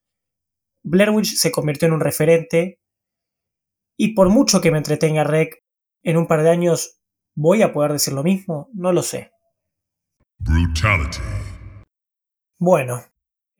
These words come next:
Speaker 1: fue un lindo debate que tuvimos. Acá el final queda en ustedes, me parece. Queda en que ustedes definan cuál les parece mejor.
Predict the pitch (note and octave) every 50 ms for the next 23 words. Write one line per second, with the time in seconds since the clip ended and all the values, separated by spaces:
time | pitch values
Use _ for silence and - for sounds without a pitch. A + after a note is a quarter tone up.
0 | _ _ _ - - - - - F#3 F#3 F#3 F3 E3 E3 F3+ F3+ F#3 E3+ E3 D3+
1 | D3 D3+ D#3+ E3 - D3 - C#3+ - - C#3+ D3 D#3+ E3+ F3+ F3+ F#3 F3+ F3 -
2 | - - _ _ _ - D#3 C#3 C3+ - D#3+ E3 E3 D#3+ D#3+ E3 F3+ - _ _
3 | _ _ _ _ _ _ - - D#3 C#3+ - - E3+ F3 F#3 F#3 - F3 E3 D#3
4 | D3+ C3 - - D#3+ D#3 D#3+ E3 E3 E3 - - - - _ _ - A#2+ - -
5 | C#3 C3+ C#3 C3+ - - C#3+ D3 D#3 - _ _ _ _ _ _ _ _ _ _
6 | _ _ - - D3+ D3+ D3 - - C3 - - G3 F3+ E3 D3+ C#3+ - E3 D3
7 | D3 C#3+ C3+ - - E3 E3 D#3+ D#3 D3 C#3 - - C#3+ D3 C#3 - D3 C3+ B2+
8 | G#2+ - D#3+ D#3+ D#3+ E3+ G3